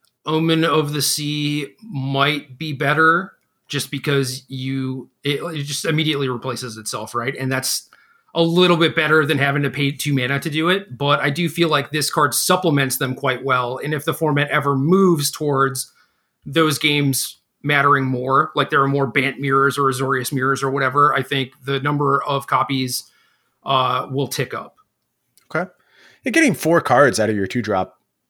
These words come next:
Speaker 2: That's a really good return.
Speaker 1: Well, seven, 'cause you, you do it three times and then blink it.
Speaker 2: And then you're gonna blink it. You
Speaker 1: Yeah.
Speaker 2: got it.
Speaker 1: So, uh, anyway, yeah, solid card.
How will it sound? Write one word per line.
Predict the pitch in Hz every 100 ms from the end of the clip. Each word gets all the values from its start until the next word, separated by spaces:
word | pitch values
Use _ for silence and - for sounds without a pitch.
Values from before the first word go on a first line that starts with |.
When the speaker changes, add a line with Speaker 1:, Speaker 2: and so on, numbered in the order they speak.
| _ _
Speaker 2:
That's | -
a | 104
really | 110 123 131 113
good | 117 98
return. | 98 98 78 78 _ _ _ _ _ _ _ _ _ _
Speaker 1:
Well, | 202 202
seven, | 202 185 127 117 123 -
'cause | 147 139 151
you, | 147 143 143 139
you | 143
do | 143 156
it | -
three | 135
times | 127 135 123
and | 127
then | 117
blink | - 120
it. | - - _ -
Speaker 2:
And | 104
then | 98
you're | 98
gonna | 85
blink | 87 78
it. | - _
You | - 95
Speaker 1:
Yeah. |
Speaker 2:
got | 95 80
it. | 80 - _ _ _ _ -
Speaker 1:
So, | - - 135 _ _ _ _ _ _ _ _ _
uh, | - 151 147
anyway, | 240 214 151 165
yeah, | 156
solid | 135 247 240 240
card. | 208 185 185